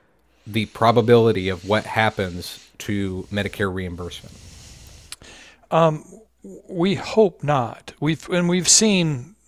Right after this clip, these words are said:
Speaker 2: we've seen every combination of both parties contro-, controlling both, one party controlling the House, the other the
Speaker 1: Mm-hmm.
Speaker 2: Senate, and vice versa. And the reason is it's pretty much political suicide to be considered the party that lets it happen.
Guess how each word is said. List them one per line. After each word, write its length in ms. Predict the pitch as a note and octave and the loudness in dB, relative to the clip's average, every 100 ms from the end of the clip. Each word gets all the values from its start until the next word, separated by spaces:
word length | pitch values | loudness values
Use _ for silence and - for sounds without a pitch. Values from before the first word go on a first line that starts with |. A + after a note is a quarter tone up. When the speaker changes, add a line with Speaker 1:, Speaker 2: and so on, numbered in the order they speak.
| - | -8
Speaker 2:
we've 180 | C#3+ | -6
seen 280 | - F3 D#3+ | -2 -2 -2
every 300 | - D#3+ D#3+ | 2 4 4
combination 720 | C#3 D3+ C#3+ C3 B2+ B2 C3 B2+ | 2 0 0 0 -2 -2 -4 -2
of 420 | B2 A#2+ A2+ - - - - | -2 -2 -4 -12 -20 -14 2
both 180 | D#3 D#3 | 4 6
parties 280 | D3+ C#3 | 4 2
contro-, 360 | - C#3 A#2+ D3 | -2 -6 -4 -4
controlling 600 | - C#3+ B2 C#3+ B2 B2 | -4 -6 -2 0 0 0
both, 380 | D3+ E3+ D#3+ - | 4 4 4 2
one 140 | C3+ | -4
party 240 | C3 C3+ B2 | -2 -2 -4
controlling 340 | B2+ C3+ A#2+ | -6 -6 -4
the 60 | A#2+ | -4
House, 280 | B2 A#2 | -4 -6
the 60 | - | -6
other 160 | B2 A#2 | -6 -6
the 60 | A#2 | -4
Speaker 1:
Mm-hmm. 60 | |
Speaker 2:
Senate, 280 | G#2 E3+ D#3+ | 0 2 2
and 100 | C3+ | 0
vice 200 | B2 A#2 | -4 -6
versa. 300 | - - - - _ - - - - - - | -8 -14 -14 -20 _ -20 -20 -20 -20 -18 -4
And 140 | E3+ | 0
the 60 | E3 | 2
reason 420 | G#3+ C#4 D#3 C#3+ | 4 4 4 0
is 280 | B2 B2 - | -2 -4 -4
it's 320 | D3 - - - _ _ - | -4 -2 -2 -6 _ _ -6
pretty 260 | - A3 | 0 2
much 260 | D3 C#3 - | 2 -2 -4
political 420 | D3 C#3 C#3 B2+ | 0 2 2 0
suicide 840 | - D3 C3+ B2+ - A2+ A2 A2 | 0 2 0 0 -2 -4 -6 -10
to 100 | - | -10
be 160 | A#2+ A#2+ | -10 -8
considered 480 | - B2+ C#3+ C3 A#2+ | -6 -4 -2 -2 -2
the 80 | |
party 360 | B2+ - C#3 C3+ | -6 0 0 0
that 180 | B2 B2+ | -4 -2
lets 320 | B2+ - - | -4 -4 -8
it 80 | - | -6
happen. 440 | B2 A#2 - - | -6 -6 -8 -14